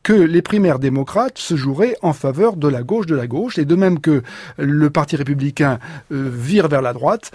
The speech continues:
de l'autre côté, le Parti démocrate virerait vers la gauche. C'est ce qu'on pensait jusqu'à il y a un mois, jusqu'à ce qu'apparaisse le vieux président, euh, vice-président Joe Biden.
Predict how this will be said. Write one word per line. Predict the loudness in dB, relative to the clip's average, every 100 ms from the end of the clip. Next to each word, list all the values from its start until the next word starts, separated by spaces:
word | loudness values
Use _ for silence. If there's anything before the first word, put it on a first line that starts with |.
| -4
de | 2
l'autre | 2 2
côté, | -4 0 0
le | 2
Parti | -2 -2
démocrate | 0 0 0 -2 -2 -6
virerait | -10 -2 0 0 2 2
vers | 2 0
la | -2
gauche. | -4 -10 -6
C'est |
ce | -4
qu'on | -4
pensait | -2 -4 -2
jusqu'à | -4 -6 -4 0 0 -2
il | -8 -4
y |
a | -4 -4
un | -6 -4
mois, | -4 -6 -10 _ -20 -20 -20
jusqu'à | -6 -4 0 0
ce | 0
qu'apparaisse | 0 0 -2 -2 -6 -6 -16 _ _ _ _
le | -2 4 4
vieux | 4 0 0 -2 -4 _ _ _ _ _ _ _ _ _ _ _ _ _ _ _ _
président, | -12 -6 -6 -6 -8 -6
euh, | -4 -2
vice-président | -4 -6 -6 -6 -8 -10 _ _
Joe | -2 0
Biden. | 0 -8